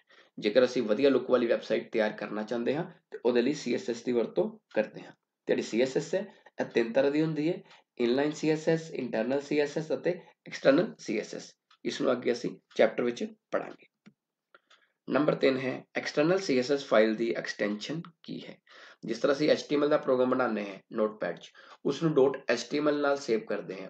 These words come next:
ਉਸੇ ਤਰ੍ਹਾਂ ਜਿਹੜਾ external ਸੀ ਐਸ ਐਸ ਹੈ, ਇਹਦੀ file ਵੀ ਜਿਹੜੀ notepad 'ਚ ਬਣਦੀ ਹੈ, ਤੇ ਇਸ ਦੀ extension ਹੁੰਦੀ ਹੈ ਡਾਟ ਸੀ ਐਸ ਐਸ। ਕਿ ਜਦੋਂ ਆਪਾਂ external ਸੀ S S file ਬਣਾਵਾਂਗੇ,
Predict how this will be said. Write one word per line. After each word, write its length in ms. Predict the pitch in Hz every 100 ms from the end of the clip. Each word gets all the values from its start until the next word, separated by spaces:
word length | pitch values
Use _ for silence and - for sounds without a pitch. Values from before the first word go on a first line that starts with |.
| -
ਉਸੇ 160 | - -
ਤਰ੍ਹਾਂ 240 | 160 160
ਜਿਹੜਾ 200 | 160 160
external 420 | 160 - 110 139
ਸੀ 180 | 165 131
ਐਸ 160 | 127 131
ਐਸ 160 | -
ਹੈ, 140 | 170 - - - _ 127
ਇਹਦੀ 160 | 165
file 280 | 180 139 127
ਵੀ 80 | 131
ਜਿਹੜੀ 160 | 127
notepad 440 | 135 107 104 113 110
'ਚ 100 | -
ਬਣਦੀ 380 | 131 131 135 180
ਹੈ, 60 | 214 _ _ -
ਤੇ 80 |
ਇਸ 240 | - 127 -
ਦੀ 120 | 151
extension 440 | 156 - 113 113
ਹੁੰਦੀ 240 | 123 107 123
ਹੈ 60 |
ਡਾਟ 340 | 156 - 139 - -
ਸੀ 220 | - 110
ਐਸ 180 | - -
ਐਸ। 120 | 85 - _ -
ਕਿ 60 | 117
ਜਦੋਂ 180 | 120
ਆਪਾਂ 220 | 120 135 - - - -
external 360 | 120 - 127 156
ਸੀ 180 | 147
S 140 | 123 -
S 140 | 120
file 160 | - 107
ਬਣਾਵਾਂਗੇ, 540 | 110 104 104 135 190